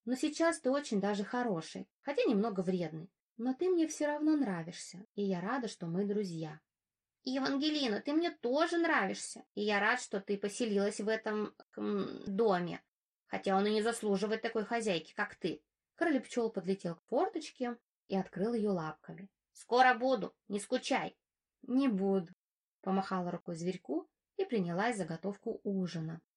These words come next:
и раскатывание подшедшего для пряников теста. В этот раз я решила испечь шоколадный десерт с глазурью. Я подумала, что они могут быть в форме забавных зверушек. Это было весело и придавало моим пряникам неповторимую форму.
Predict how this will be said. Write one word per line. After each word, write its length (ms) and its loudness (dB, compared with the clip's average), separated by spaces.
и 80 -4
раскатывание 800 -2
подшедшего 580 -4
для 140 -2
пряников 560 -4
теста. 500 -10
В 120 -2
этот 200 2
раз 220 -2
я 100 2
решила 340 0
испечь 300 -6
шоколадный 500 2
десерт 340 -2
с 40 -8
глазурью. 680 -2
Я 160 -4
подумала, 520 2
что 200 -6
они 200 2
могут 260 2
быть 140 0
в 80 -20
форме 280 2
забавных 500 0
зверушек. 580 -4
Это 160 -4
было 180 2
весело 500 0
и 60 2
придавало 560 2
моим 300 0
пряникам 520 0
неповторимую 720 0
форму. 500 -6